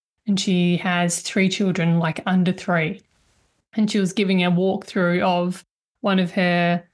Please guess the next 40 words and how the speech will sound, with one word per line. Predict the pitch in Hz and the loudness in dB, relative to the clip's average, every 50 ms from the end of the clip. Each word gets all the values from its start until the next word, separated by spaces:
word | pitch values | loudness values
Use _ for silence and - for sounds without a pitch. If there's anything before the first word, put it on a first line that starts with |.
| _ _ _ _ _ _ - | _ _ _ _ _ _ -4
nightly | 208 202 - 202 - 208 190 | -2 0 0 0 0 0 0
routines | 180 185 180 175 - - 208 190 185 185 170 - | 0 0 0 -2 -2 0 0 2 2 2 0 -2
with | 185 - | -4 -2
her | - 196 | 0 0
newborn | 175 175 180 175 180 180 180 175 | 2 2 0 0 0 0 0 2
baby, | 165 160 160 190 226 262 269 | 0 0 0 0 0 0 0
like, | 233 180 - | 0 0 0
number | 208 185 175 185 170 180 | 0 2 2 2 0 -2
three | 180 - - 175 160 170 190 | -2 -2 -4 -4 0 0 0
newborn | 190 185 180 175 180 180 180 175 | 2 0 0 0 0 0 0 0
baby. | 170 165 180 185 185 220 262 311 330 - _ _ _ _ _ _ - | 0 -2 -2 -2 0 0 0 0 -2 -6 _ _ _ _ _ _ -4
And | - 214 214 | 0 0 0
I | 226 | 0
thought | 208 - 269 247 254 - | 0 -2 -2 -2 -2 -2
to | - 233 | 0 0
myself, | 214 202 208 - 233 220 202 190 190 - - | 0 0 -2 -2 -2 0 0 0 -2 -4 -4
"Wow, | - 196 185 185 190 190 185 185 175 175 175 - - - _ _ - | -4 -2 0 2 2 2 2 2 2 0 -4 -6 -10 -20 _ _ -4
it | 247 269 - | -4 -2 -2
would | 254 202 | -2 0
be | 214 202 190 | 0 0 0
really | 180 175 185 196 196 196 196 | 2 0 0 0 0 0 -2
tough | 190 - 190 180 180 - | -2 -2 -2 -2 -2 -2
to | - 190 | -4 -2
be | 190 180 180 | 0 0 0
a | 175 | 0
parent | - - 190 180 185 190 - | 0 0 0 2 2 2 2
right | 233 190 185 - | 2 0 0 2
now," | 214 196 202 - - 349 370 370 - _ _ _ _ _ _ - | 2 0 0 2 0 0 -2 -4 -10 _ _ _ _ _ _ -6
because | - 214 202 - 214 190 190 - | -6 -4 -2 0 0 0 0 -2
firstly, | - 233 208 214 214 - - 214 196 | -2 0 0 0 -2 -2 -2 0 0
there | 185 202 190 190 185 | 0 2 2 2 2
is | 185 185 185 - - | 0 0 -2 -2 -2
so | - 214 196 196 208 | -2 0 0 2 2
much | 208 196 202 - | 0 0 -2 -2
information | 226 202 185 - 196 180 170 165 180 185 - - 208 208 247 294 294 - - | -2 -2 0 2 2 2 2 2 0 -2 0 0 0 0 0 0 -2 -6 -4
that | - 202 180 - - - - - - - - - _ - | -2 0 0 -2 -4 -6 -2 0 0 0 -2 -4 _ -2
would | 185 196 202 190 175 180 - - _ - | 0 0 0 0 -2 -4 -8 -10 _ -4
allow | - 208 196 185 185 190 196 214 220 | -2 0 2 2 2 2 2 2 2
you | 214 202 190 180 180 180 | 2 2 2 2 0 -2
to | 175 - - - 208 190 185 185 180 175 175 | -4 -6 -6 -2 0 0 2 2 0 0 -2